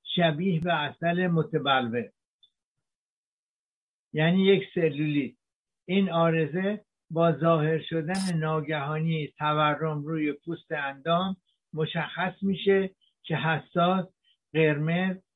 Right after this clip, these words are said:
و داغ می‌شه. در این موارد مشورت سریع با پزشک بسیار مهمه.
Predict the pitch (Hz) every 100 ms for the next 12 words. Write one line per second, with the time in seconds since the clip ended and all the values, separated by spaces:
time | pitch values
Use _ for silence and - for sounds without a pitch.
0 | _ - 156 156 160 180 170 120 117 -
1 | - - _ _ _ _ _ _ _ -
2 | 160 170 185 214 202 185 180 180 175 185
3 | 190 185 _ _ - 147 165 156 147 147
4 | 156 180 175 160 143 _ 156 156 190 202
5 | 170 _ 127 151 147 - 147 139 180 185
6 | - - _ _ _ 156 151 - 170 185
7 | 190 175 165 160 156 151 113